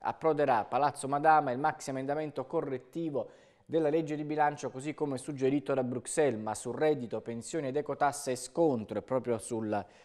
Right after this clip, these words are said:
tentativo di trovare una quadra a queste, a questa situazione ci sarà l'incontro di oggi di cui vi parlavo in apertura, per portare poi domani o al massimo martedì a Palazzo Madama il maxi emendamento, mentre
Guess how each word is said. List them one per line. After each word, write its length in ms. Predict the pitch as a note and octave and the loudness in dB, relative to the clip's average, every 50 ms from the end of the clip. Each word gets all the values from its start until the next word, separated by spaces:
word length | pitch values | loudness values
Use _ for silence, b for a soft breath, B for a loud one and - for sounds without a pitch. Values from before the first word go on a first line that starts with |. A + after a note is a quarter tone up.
| B B | B B
tentativo 640 | - A2+ A2 G#2+ - A#2 G#2+ D#3+ F3 F3 C#3 A#2+ | -6 -6 -4 -2 -2 -4 -2 -2 -2 0 0 0
di 300 | A2 G#2 G#2+ G#2 G2 B1+ - | 0 0 -2 -4 -6 -8 -8
trovare 260 | - F#2+ G2+ A2+ A#2 | -6 -2 -2 -2 0
una 180 | A2+ A2+ A2+ A2 | -2 -2 -4 2
quadra 520 | - D#3 D#3 C#3 A#2+ G#2+ G2 G2+ G2+ G2 | 6 8 8 8 8 6 2 -2 -4 -4
a 80 | F#2 F2 | -6 -6
queste, 560 | - A#2 A#2 G#2 - - A2+ G#2+ G2 - - | -6 -6 -6 -6 -6 -6 -4 -4 -4 -4 -6
a 60 | A#2+ | -8
questa 240 | - A#2 A#2 - A2 | -10 -10 -10 -10 -10
situazione 840 | - - G#2 - - - - E3+ F3+ D#3 B2 F2+ - - - _ _ _ | -12 -10 -8 -10 -8 -4 -2 0 0 0 -2 -4 -8 -14 -20 _ _ _
ci 120 | - - G2 | -14 -12 -8
sarà 320 | - A#2 A2+ A#2+ A2+ G#2+ | -4 0 2 2 2 2
l'incontro 880 | E2+ F#2+ G#2 A2 G#2+ - A#2+ A#2+ A#2+ A#2+ - - A2+ G2+ E2 - - _ _ _ _ _ _ _ _ _ _ _ - | 0 -4 -6 -8 -4 -2 0 0 0 -2 -2 -2 -2 -2 -2 -6 -16 _ _ _ _ _ _ _ _ _ _ _ -6
di 180 | B2 A#2 B2 | -2 2 4
oggi 340 | C3 B2 B2 B2 A#2+ G#2+ A#2 | 6 6 6 4 2 0 -2
di 120 | A2 G#2+ G2 | -4 -4 -4
cui 120 | - B2 | -4 -4
vi 100 | A#2+ A2 | -4 -2
parlavo 500 | - A#2 B2 B2+ C3 C3 B2+ A#2+ B2+ B2 | 0 0 2 4 6 6 6 4 4 2
in 440 | B2+ C3 B2+ B2 B2 A#2+ A#2 G2 - _ _ | 0 0 -2 -2 -2 -4 -4 -6 -10 _ _
apertura, 880 | - B2 A#2+ - D3+ D3 D3 - - - F3+ F#3 G3 G3+ G3 F3 C#3+ A#2+ | -2 -2 0 0 -2 -2 -2 -4 -4 -2 0 0 0 2 2 2 2 0
per 120 | A#2 A2 | -2 -6
portare 380 | - - A2 - C#3 B2+ A2 G#2+ | -8 -8 -6 -2 -2 -2 -2 -2
poi 140 | G2+ B2 A#2 | -4 -6 -6
domani 320 | A2 A2+ A#2 B2 A#2 G#2+ | -6 -6 -6 -6 -6 -8
o 40 | G#2+ | -8
al 60 | G#2 | -8
massimo 500 | A2+ A#2+ A#2+ - - B2 A2 A2 G2+ b b b b b b b | -8 -8 -8 -8 -10 -10 -10 -10 -10 b b b b b b b
martedì 560 | - A#2 B2+ C3+ C3 - - F3+ C#3 A2 F#2+ - | -6 -4 -2 -2 -2 -2 -2 -2 -2 -2 -6 -8
a 100 | - - | -10 -10
Palazzo 380 | - - C3+ C3 A#2 - - B2+ | -4 -2 0 0 0 -2 -6 -8
Madama 440 | C#3 C#3 A#2 G#2 F#2+ F#2 F#2 F#2 D#2+ - _ _ - | -8 -8 -8 -8 -10 -10 -12 -14 -16 -18 _ _ -12
il 120 | B2 B2+ | -8 -6
maxi 440 | B2+ B2 A#2 A#2 - - - A#2 - | -4 -4 -4 -4 -6 -10 -12 -8 -8
emendamento, 640 | G2 A2+ A2+ A2+ A2+ A2 A2 G2 E2 D#2 - - G2+ | -6 -6 -6 -4 -4 -4 -4 -4 -8 -12 -12 -10 -8
mentre 360 | A2 A2 G2+ G2 F#2+ F#2+ F#2 | -8 -8 -8 -8 -10 -12 -12